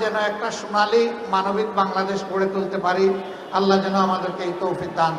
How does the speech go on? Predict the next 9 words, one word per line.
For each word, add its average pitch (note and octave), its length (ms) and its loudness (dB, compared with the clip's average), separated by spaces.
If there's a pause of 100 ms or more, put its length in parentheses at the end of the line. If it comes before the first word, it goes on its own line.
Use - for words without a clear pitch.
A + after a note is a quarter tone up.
করেন। D3+ 220 -2 (760)
আজকের A3+ 360 0
এই A3 180 2
ইফতার A3+ 340 -2
মাহফিলের G#3 480 2
আয়োজন G3+ 360 0
যারা G3+ 160 4 (100)
করেছেন, G3+ 380 -2 (720)
বিভিন্নভাবে G#3 640 2